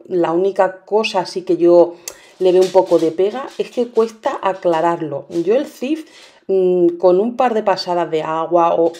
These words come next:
la bayeta, lo que sea, se me aclaraba, mm, súper bien, súper rápido. Pero en cambio el Pink Stuff este veo que le cuesta un poquito más. Es lo único que le he encontrado yo, mm, diferente.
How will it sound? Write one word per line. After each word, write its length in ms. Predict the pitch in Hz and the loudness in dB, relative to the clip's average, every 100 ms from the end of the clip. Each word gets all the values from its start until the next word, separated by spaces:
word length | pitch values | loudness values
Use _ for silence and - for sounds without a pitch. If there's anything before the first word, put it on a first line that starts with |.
| - | -6
la 200 | 180 160 | -4 -4
bayeta, 500 | 151 156 175 185 180 | -4 -2 -2 0 0
lo 100 | 175 | 0
que 80 | 170 | -4
sea, 260 | 226 277 - - _ | -6 -10 -12 -20 _
se 180 | - 185 | -4 -2
me 120 | 175 | -2
aclaraba, 540 | 170 170 185 247 370 - | 0 0 2 0 -4 -6
mm, 680 | 175 165 165 - _ - | -2 -2 -4 -8 _ -20
súper 300 | - 151 156 | -14 -6 -2
bien, 240 | 160 160 156 | 0 -2 -4
súper 260 | 160 160 | -4 -2
rápido. 320 | 170 170 156 - - _ _ | -2 -4 -8 -14 -20 _ _
Pero 220 | 196 196 | 2 4
en 100 | 196 | 2
cambio 540 | 190 233 262 269 262 - | 0 -6 -4 -2 -2 0
el 200 | 208 190 | -2 -2
Pink 240 | 240 277 | -4 -4
Stuff 340 | 254 247 226 | -4 -4 -4
este 320 | 240 240 294 - | -4 -4 -6 -2
veo 240 | 196 277 | -2 -2
que 100 | 254 | 0
le 140 | 202 180 | 0 0
cuesta 280 | 214 - | -4 -2
un 100 | 254 | -4
poquito 380 | 226 185 175 165 | -4 -4 -4 -2
más. 200 | 147 139 _ _ _ _ _ | -4 -12 _ _ _ _ _
Es 140 | - | 4
lo 140 | 392 190 | 6 6
único 320 | 208 208 233 | 4 2 0
que 100 | 175 | 0
le 60 | 165 | -2
he 20 | |
encontrado 380 | 165 160 165 160 | -2 -2 -2 0
yo, 260 | 180 - | -2 -2
mm, 220 | 180 165 156 | -2 -2 -4
diferente. 640 | 147 - 147 143 139 | -10 -8 -8 -8 -12